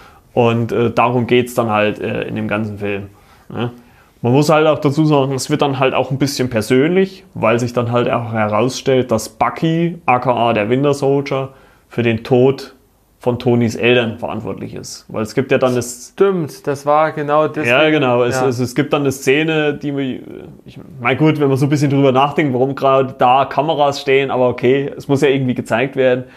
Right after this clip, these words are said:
Speaker 1: Äh, man sieht halt einfach, wie, ähm, äh, Bucky oder der Winter Soldier, ähm, die, also Tonys Eltern, äh, quasi von der Straße drängt, die fahren gegen einen Baum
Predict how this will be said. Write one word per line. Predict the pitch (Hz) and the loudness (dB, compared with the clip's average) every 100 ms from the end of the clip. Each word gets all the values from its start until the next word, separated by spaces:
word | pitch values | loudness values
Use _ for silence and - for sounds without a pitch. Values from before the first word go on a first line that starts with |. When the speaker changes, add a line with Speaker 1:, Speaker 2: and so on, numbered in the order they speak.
| - - | -20 -6
Speaker 1:
Äh, | - | -2
man | 117 117 | 0 0
sieht | 127 143 | 0 2
halt | 135 | 2
einfach, | 107 131 127 117 | 2 2 0 0
wie, | 120 123 123 | 0 2 0
ähm, | - 117 113 113 113 - | -2 -4 -2 -4 -6 -4
äh, | 113 110 | -6 -2
Bucky | 131 127 139 127 127 | -4 0 2 2 2
oder | 110 104 | 0 -2
der | 107 113 | 0 0
Winter | 139 131 | 2 0
Soldier, | 120 127 123 120 - - - _ - _ - | 2 0 0 -2 -4 -20 -20 _ -20 _ -4
ähm, | 113 110 110 110 _ _ _ _ _ _ | -2 0 -4 -8 _ _ _ _ _ _
die, | 120 113 113 - | 0 2 0 -4
also | - 117 117 | -8 -6 -2
Tonys | 127 127 123 | 2 2 2
Eltern, | 127 127 120 120 - | 2 2 2 0 -4
äh, | 113 113 110 110 - | -6 -2 -2 -4 -4
quasi | 113 113 113 113 | -2 0 0 -4
von | 113 | -4
der | 107 | -8
Straße | - 120 156 151 | -2 0 0 -4
drängt, | 143 143 139 131 | 0 0 0 -4
die | |
fahren | 120 117 | -2 -2
gegen | 110 110 110 | -2 -4 -6
einen | 104 | 0
Baum | 123 143 151 143 | 2 2 2 -2